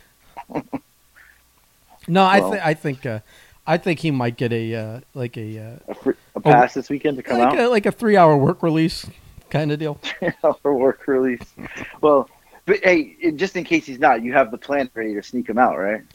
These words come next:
Speaker 1: Oh, yeah, I've got,
Speaker 2: Okay.
Speaker 1: I've got, like, three
Speaker 2: Okay.
Speaker 1: potential
Speaker 2: Let's just,
Speaker 1: emergencies.
Speaker 2: I just hope nobody snitches on us about the plan.
Speaker 1: Three potential fake, uh, yeah, no snitches out there.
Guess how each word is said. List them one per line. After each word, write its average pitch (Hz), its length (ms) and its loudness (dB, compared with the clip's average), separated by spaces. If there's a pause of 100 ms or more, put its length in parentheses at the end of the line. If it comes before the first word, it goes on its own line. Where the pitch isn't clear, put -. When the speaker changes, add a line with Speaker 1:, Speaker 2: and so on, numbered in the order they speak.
Speaker 1:
Oh, 156 220 2
yeah, 139 260 -2
I've 139 180 -2
got, 123 220 -6 (360)
Speaker 2:
Okay. 117 160 -14
Speaker 1:
I've 160 80 2
got, 180 140 4
like, 151 160 0
three 139 580 0
Speaker 2:
Okay. 120 80 -6
Speaker 1:
potential 139 520 -2
Speaker 2:
Let's 120 100 0
just, 156 200 0
Speaker 1:
emergencies. 165 220 0
Speaker 2:
I 165 140 6
just 185 140 -2
hope 170 120 2
nobody 139 280 2
snitches 127 560 -4
on 104 120 -4
us 98 220 -12
about 104 220 -2
the 104 60 -12
plan. 101 360 -10 (100)
Speaker 1:
Three 156 260 -2
potential 143 540 -2
fake, 131 420 -4
uh, 120 120 -2
yeah, 139 300 0
no 160 160 0
snitches 185 580 -4
out 113 220 -6
there. 127 140 -8